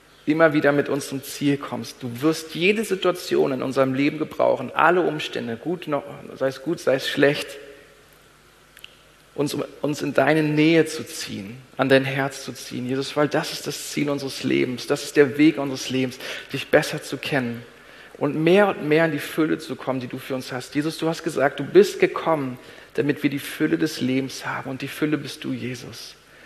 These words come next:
Und ich danke dir für alle Geschenke, die du uns gibst, Herr, für alle Segnungen und Versorgung, die du uns schenkst, sei es an, an Freunden und an Partner und an Job oder eine gute Ausbildung oder,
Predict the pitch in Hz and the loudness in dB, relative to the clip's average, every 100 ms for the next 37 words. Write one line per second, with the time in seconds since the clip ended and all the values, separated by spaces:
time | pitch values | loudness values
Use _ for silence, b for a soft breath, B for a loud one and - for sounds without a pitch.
0 | B B B - 160 156 156 165 175 139 | B B B 0 0 4 6 6 4 0
1 | 139 - - 139 165 175 170 151 151 160 | 0 0 2 4 4 2 -2 -2 -2 -4
2 | 135 139 135 135 - - - - 143 135 | -6 -6 -6 -6 -10 -10 -10 -12 -10 -10
3 | - 143 135 151 147 - B B B B | -2 2 4 6 4 0 B B B B
4 | 123 123 160 165 170 156 143 143 117 139 | -8 6 6 6 0 -4 -4 -6 0 4
5 | 147 170 147 127 120 120 - 123 123 120 | 4 2 -6 -6 -6 -6 -6 -8 -8 -6
6 | 117 131 139 127 139 - 139 - - - | 0 0 0 -6 -4 -6 -6 -8 -10 -8
7 | 143 147 139 135 120 135 - - 143 139 | -6 -4 -6 -6 -2 -4 -2 -2 -2 -2
8 | 120 135 135 123 120 117 123 139 135 - | -4 -6 -6 -6 -2 -2 -2 0 0 0
9 | - 120 123 123 135 139 135 151 - - | -4 -2 -4 -6 2 4 6 4 0 -2
10 | 123 127 131 139 127 123 135 | 0 0 -2 -4 -6 -2 -2